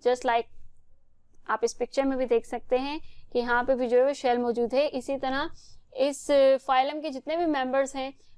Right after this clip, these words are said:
ज़्यादातर या mostly में जो है वो एक्सोस्केलेटन या शेल जो है वो प्रेजेंट होता है, which is secreted by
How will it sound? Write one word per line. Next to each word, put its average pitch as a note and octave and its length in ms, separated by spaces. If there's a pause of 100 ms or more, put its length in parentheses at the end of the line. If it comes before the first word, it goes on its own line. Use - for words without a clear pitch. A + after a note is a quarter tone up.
ज़्यादातर E4 520
या D4+ 120
mostly C4 500
में D#4+ 160
जो C4+ 80
है B3+ 120
वो B3+ 100
एक्सोस्केलेटन B3 760
या C#4 80
शेल A#3 280
जो A3+ 140
है A#3 60
वो C4+ 120
प्रेजेंट A3 400
होता G3 200
है, G3+ 240 (420)
which C4+ 200
is - 120
secreted C4+ 460
by B3+ 440